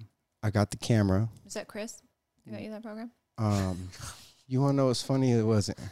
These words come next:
Speaker 2: <laughs>
Speaker 1: <laughs> But he tried to get me one, and it wasn't, it wasn't good. So, <laughs> but look,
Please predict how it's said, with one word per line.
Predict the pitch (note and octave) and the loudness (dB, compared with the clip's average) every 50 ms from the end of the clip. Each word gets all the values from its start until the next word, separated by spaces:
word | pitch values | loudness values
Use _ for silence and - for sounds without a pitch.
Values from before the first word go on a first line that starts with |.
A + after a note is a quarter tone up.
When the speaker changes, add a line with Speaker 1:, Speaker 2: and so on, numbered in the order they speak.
| - - | -6 -2
Speaker 2:
<laughs> | D4+ C#4 C#4+ - - - - C4+ - - _ _ - - - - - - - | -2 -2 -2 -4 -8 -14 -14 -14 -14 -16 _ _ -12 -8 -6 -6 -4 -2 0
Speaker 1:
<laughs> | A#2+ A#2+ - - - - - - - - - - - | 0 -2 -2 -6 -16 -18 -18 -18 -18 -20 -20 -18 -4
But | B2+ B2+ A2+ | -2 0 2
he | G#2+ C#3+ | 2 2
tried | B2 - D3+ C#3+ C#3 | 4 6 8 10 10
to | C#3 | 10
get | C3+ D3 D3 | 8 8 8
me | C#3 C#3 C#3 | 8 6 6
one, | C3 C3+ C#3 C#3 C3 | 6 8 8 8 8
and | B2 A#2 A#2 | 8 6 6
it | A#2 | 6
wasn't, | A2+ A#2+ A#2+ A2 A#2+ A#2 - A2+ | 4 4 4 4 2 0 0 2
it | |
wasn't | A#2+ B2 B2+ A2+ A2+ G#2+ | 2 4 4 4 2 4
good. | G#2 G#2+ G2 F#2 F2+ | 4 4 4 4 4
So, | - - - A#2 | 4 6 6 8
<laughs> | G#2 A2 G#2+ - - - - A3 A#3 A3+ G#3+ F#3 - F#3+ - - - D#3+ - - - - - - - - - - D3+ C#3 - - - - G#3 D#3+ - G3 G#3 A3 - - - - - - - - - - | 8 8 8 6 6 4 2 -4 -4 -4 -4 -2 2 4 6 6 6 6 4 4 2 0 -2 -4 -4 -6 -4 0 2 4 6 8 10 10 10 10 8 4 -2 -6 -6 -8 -12 -14 -14 -14 -16 -18 0 6
but | E3+ F3+ F3 | 10 12 12
look, | E3+ F3 D#3+ C3+ B2 A#2 | 12 12 12 12 10 6